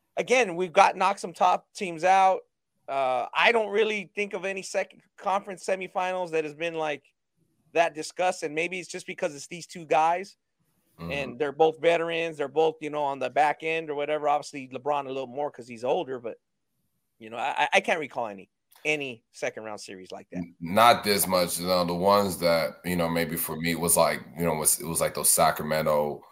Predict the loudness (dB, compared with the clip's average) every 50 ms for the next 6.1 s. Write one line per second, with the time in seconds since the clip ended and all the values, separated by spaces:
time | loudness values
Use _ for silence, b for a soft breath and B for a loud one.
0 | b b b _ -4 2 4 4 6 6 6 6 6 6 6 4 4 2 2 4
1 | 6 6 4 4 4 2 2 2 2 4 4 4 4 4 2 2 4 4 2 2
2 | 4 2 2 2 2 2 2 2 2 2 -2 -4 -2 2 4 4 4 4 4 6
3 | 6 6 6 4 2 4 6 6 6 6 4 0 0 2 0 0 0 4 6 6
4 | 8 8 8 6 6 6 6 4 6 6 4 6 4 4 2 2 2 4 4 4
5 | 4 4 2 2 2 0 -2 -4 -4 0 0 0 0 0 0 0 0 -2 -2 -6
6 | -12